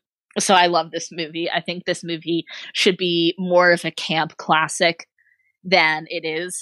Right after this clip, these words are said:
I mean, I feel like it deserves a lot more. Like, this movie is just so weird and <laughs> silly and gross, and <laughs> people should watch it and enjoy it like they do *Mommy Dearest* and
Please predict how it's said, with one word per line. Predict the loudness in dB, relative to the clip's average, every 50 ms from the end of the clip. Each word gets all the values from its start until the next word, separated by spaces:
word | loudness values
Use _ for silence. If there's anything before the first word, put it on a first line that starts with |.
| -4
I | -2 -2
mean, | -2 -4 -8 -6 -6
I | -6 -6
feel | -6 -6 -4 -4
like | -4 -4 -6 -6
it | -8 -8 -6
deserves | -6 -8 -4 0 0 0 0 0 -2 -4 -8 -10 -6 -6
a | -6
lot | -4 -2 -2 -2 -2 -2 -4
more. | -6 -8 -8 -6 -4 -2 -2 -2 -4 _ _ _ _ _ _ _ _ _ _ _ -2
Like, | 2 2 2 2 0 -2 -4
this | -2 -2 -2 -2
movie | -2 -2 -2 0 0 0
is | 0 -2
just | -4 -4 -4 -2 0
so | 2 2 2 2 0 -2
weird | -8 -10 -4 -2 2 4 6 6 6 4 2 0 0
and | -2 -2 -2 -4 -10 -12 _
<laughs> | -6
silly | -2 0 2 4 4 2 2 2 -2 -2 0 2 2 2 2 2 0 -2 -2 2 2 2 2 2 4
and | 4 4 6 4 2 0 -4 -10 -16 -18 -18 -20 -20 _ _ _ _ _ _ _ _ _ _ -12
gross, | -4 0 2 2 2 0 -2 -4 -6 -10 -12 -14 -14 -8 -4
and | -2 -2 -2 -2 -2 -2 0 0 -2 -2
<laughs> | -2 -4 -6 -6 -8
people | -8 -8 -8 -8 -6 -6 -6 -4
should | -2 0 0 0 0 -2 -4 -6
watch | -4 -4 -4 -4 -4 -2 0
it | 0 0 0
and | -4 -6
enjoy | -6 -8 -6 -6 -4 -2 -2
it | -2 -2 -4
like | -6 -6 -4
they | -4 -4
do | -4 -4 -6
*Mommy | -6 -6 -6 -6 -6 -8
Dearest* | -6 -4 -2 0 0 0 0 -2 -6 -6
and | -8 -8 -10